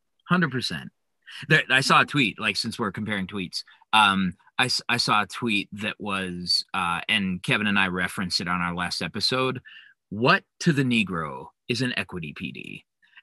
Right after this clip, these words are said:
<laughs> And so paraphrasing from the great passage from Frederick Douglass,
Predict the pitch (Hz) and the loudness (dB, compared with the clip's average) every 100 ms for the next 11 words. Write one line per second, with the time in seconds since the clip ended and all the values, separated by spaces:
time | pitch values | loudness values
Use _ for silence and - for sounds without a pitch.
0 | - 151 156 180 160 123 - 123 107 113 | 2 6 8 8 8 6 4 2 2 2
1 | 110 110 - 107 104 104 95 92 110 95 | 4 4 4 2 2 -2 -2 -4 -4 -2
2 | 92 90 82 - - 98 101 87 101 90 | 0 0 -2 -8 -6 2 2 2 0 0
3 | - 90 104 92 104 90 90 90 95 92 | -2 -6 -6 -4 -2 -2 -4 -4 -4 -4
4 | 92 98 | -4 0